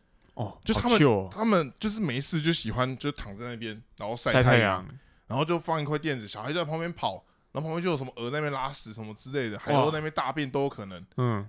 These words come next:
Speaker 2: 对，然后就是整个就是步调就是很轻松，哎呦，滑-，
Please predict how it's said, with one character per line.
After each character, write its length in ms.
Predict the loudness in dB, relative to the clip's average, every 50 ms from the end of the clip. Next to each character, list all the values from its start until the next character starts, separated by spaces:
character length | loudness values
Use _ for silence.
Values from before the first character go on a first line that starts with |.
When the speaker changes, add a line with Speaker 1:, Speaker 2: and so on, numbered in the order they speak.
| -12 _ -4
Speaker 2:
对， 140 | -2 -2 0
然 100 | 0 0
后 40 |
就 120 | 0 -2 -4
是 180 | -8 -10 -10
整 160 | -12 -12 -12 -10
个 60 | -8
就 100 | -6 -6
是 200 | -6 -6 -6 -8 -10 _ _ _ _ _
步 160 | -2 2 4
调 120 | 6 6
就 80 | 4 4
是 40 | 0
很 160 | -4 -6 -8
轻 200 | -8 -8 -8 -6
松， 200 | -6 -6 -6 -6 -6
哎 100 | -2 0
呦， 140 | 0 0 0
滑-， 340 | -4 -4 2 4 6 6